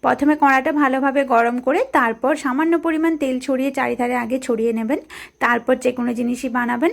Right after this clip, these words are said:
একদম ননস্টিকের মতনই কাজ করবে। এই ধরনের যদি আরও অনেক নতুন রেসিপি আমার কাছ থেকে দেখতে চাইছেন, আমাকে কমেন্ট করে জানাতে পারেন। আপনাদের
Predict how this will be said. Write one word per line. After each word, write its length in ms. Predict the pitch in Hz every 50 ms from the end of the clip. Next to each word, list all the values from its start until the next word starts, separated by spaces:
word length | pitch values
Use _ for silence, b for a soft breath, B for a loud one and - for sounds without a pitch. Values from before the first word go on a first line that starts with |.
| - -
একদম 320 | 220 214 - - 254 240 233
ননস্টিকের 540 | 233 240 247 269 254 - - - - 330 320
মতনই 360 | 320 320 302 302 302 320 440 -
কাজ 220 | - 311 226 202 - -
করবে। 340 | - 220 214 202 - 202 - - _ _ _ _ _ _ _ _ _ _ _ _ _ b b b b b b b b b b b b b b b b _ _ _ _ _ _ _ _ _ _ _
এই 160 | 285 302 320
ধরনের 380 | 311 339 349 359 349 359 370 370
যদি 220 | 359 320 302 302 339 339 -
আরও 200 | 247 240 240 269 294 311
অনেক 140 | 311 330 302
নতুন 280 | 311 294 262 254 277 277
রেসিপি 340 | 269 269 254 262 285 285 -
আমার 220 | 320 285 240 240 233
কাছ 160 | - 240 233 233 -
থেকে 160 | 247 240 254
দেখতে 280 | 208 226 220 226 - 254
চাইছেন, 360 | 254 - 233 220 214 - 320 330 -
আমাকে 300 | 285 262 254 247 233 277
কমেন্ট 320 | 277 - 254 240 247 247 254
করে 140 | 254 277 277 277
জানাতে 360 | 285 262 233 247 254 247 269 254 -
পারেন। 180 | 262 277 320 - - -
আপনাদের 460 | 254 247 240 247 - 247 240 226 247